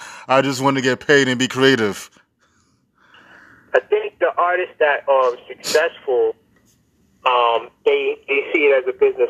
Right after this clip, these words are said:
Speaker 2: I think the artists that may have a one-hit wonder situation, or you might see them for a flash, those are the ones that don't know nothing about the business.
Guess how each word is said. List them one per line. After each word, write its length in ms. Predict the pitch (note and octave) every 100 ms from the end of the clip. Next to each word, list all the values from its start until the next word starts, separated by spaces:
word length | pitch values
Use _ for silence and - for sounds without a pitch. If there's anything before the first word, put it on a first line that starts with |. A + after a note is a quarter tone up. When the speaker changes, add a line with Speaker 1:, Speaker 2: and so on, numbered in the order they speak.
| -
Speaker 2:
I 60 |
think 240 | - E3 D3
the 100 | -
artists 380 | D3+ E3 D#3 D3+ - _
that 260 | D3+ C#3 - _
may 280 | C#3+ E3 F#3 F3
have 200 | F3 D3
a 80 | C#3
one-hit 480 | D#3+ E3+ D#3+ E3+ -
wonder 320 | D#3+ F3 F3 -
situation, 600 | - F3 E3 E3+ - D#3
or 100 | C#3
you 120 | C#3
might 200 | D#3 D3+ -
see 120 | G3 G3
them 140 | F#3
for 160 | - F3+
a 100 | F3+
flash, 360 | F#3+ G3 G#3 A3 - _ _ _ -
those 220 | F3 E3+
are 60 | D#3+
the 80 | D#3+
ones 220 | D#3 D3
that 100 | C#3+
don't 180 | C#3 C#3
know 100 | C#3
nothing 240 | C#3 C3
about 200 | B2+ A#2+
the 60 | -
business. 320 | C3+ C3 A#2